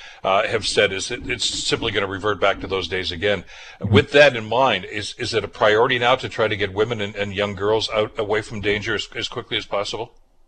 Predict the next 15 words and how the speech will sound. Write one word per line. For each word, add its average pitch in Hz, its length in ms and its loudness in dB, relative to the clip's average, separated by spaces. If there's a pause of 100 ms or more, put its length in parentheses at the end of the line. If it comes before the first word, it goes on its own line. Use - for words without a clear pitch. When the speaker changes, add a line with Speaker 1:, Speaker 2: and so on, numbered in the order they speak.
(340)
Speaker 2:
Absolutely. 110 520 8 (120)
Along 113 300 10
with 120 140 8
the 101 240 10
people 101 260 6
who 95 60 10
work 87 240 4
with 92 120 4
U 92 140 8
S 87 140 6
forces, 90 480 2
they're 90 160 6
the 82 160 4
highest 80 360 2
risk. 78 460 -6